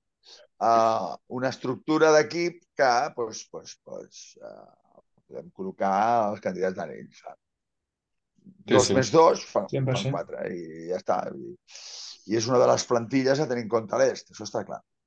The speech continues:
Speaker 2: No, i com deia, els números ho diuen, eh? Cinc, cinc victòries seguides. En els últims deu partits han guanyat... Eh, o sigui, en els últims deu partits tenen un balanç de nou u. Molta por, molta por.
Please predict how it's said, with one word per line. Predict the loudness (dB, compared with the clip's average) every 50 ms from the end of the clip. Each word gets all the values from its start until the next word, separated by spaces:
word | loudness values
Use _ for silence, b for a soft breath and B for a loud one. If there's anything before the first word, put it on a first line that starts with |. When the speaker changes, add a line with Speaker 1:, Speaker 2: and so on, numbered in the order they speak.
| -20 _ _ _ _ _ _ _ -2
Speaker 2:
No, | 2 4 4 6
i | 4 4 2
com | 0 0 2
deia, | 4 4 4
els | 4 2 2
números | 2 4 4 4 4 2 2
ho | 2
diuen, | 2 4 4 2 2
eh? | 0 -2
Cinc, | -2 -2 -2 -4 -4 -6 -10 -8
cinc | -4 -2 0 2 2
victòries | 2 2 2 2 2 4 4 2 2
seguides. | 2 0 0 2 4 4 4 2 2 -2 B B B B B B B _
En | -6
els | -2 0
últims | 0 0 2 2 4
deu | 4 4 2
partits | 0 -2 -2 -4 -6 -8 -6 -4 -4
han | -4 -2
guanyat... | -2 -2 -2 -2 -2 -2 -4 -6 -8 -8 -4
Eh, | -4 -2 -2 -4 -4 -6 -6
o | -4
sigui, | -4 -2
en | -2 -2
els | -4 -2
últims | -2 0 0 0
deu | 0 0
partits | -2 -2 -4 -8 -6 -4
tenen | -4 -2 -2
un | -2 0
balanç | 0 0 0 0 -4 -6
de | -4 -4 -4
nou | -2 -2 -2 -2 -2
u. | -2 -2 -2 -2 -2 -4 -6 b b b b b b b b b b _ _ _ _ _ _ _ _ -20 -20 _ _ _ -4 0
Molta | 0 0 2 0 -2 -2 -4
por, | -8 -16 _ _
molta | -2 -2 -2 0 -2 -4 -6
por. | -10 -16